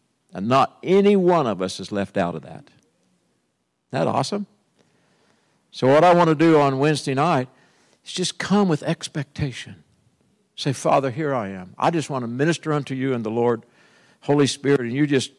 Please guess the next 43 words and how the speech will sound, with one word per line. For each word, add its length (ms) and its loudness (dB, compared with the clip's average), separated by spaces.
speak, 600 -2
you 80 -10
do 120 0
whatever 360 4
you 120 4
want 180 2
to 60 -4
do, 200 -2
but 140 -4
I 120 0
just 160 -4
want 240 -6
to," 100 -8
and 140 -4
I, 280 0
I 40 2
don't 140 -2
know 120 0
what 200 2
all 120 4
is 120 -6
gonna 160 -4
happen 220 -2
Wednesday 260 -6
night, 260 -2
but 100 -8
we 120 0
can 140 0
encounter 440 0
a 40 0
great 320 0
outpouring 480 -4
of 60 -8
the 80 -6
Spirit. 440 -10
We 120 4
can 100 0
encounter 400 0
a 40 0
great 260 -2
manifestation 600 -4
of 80 -14
glory. 440 -8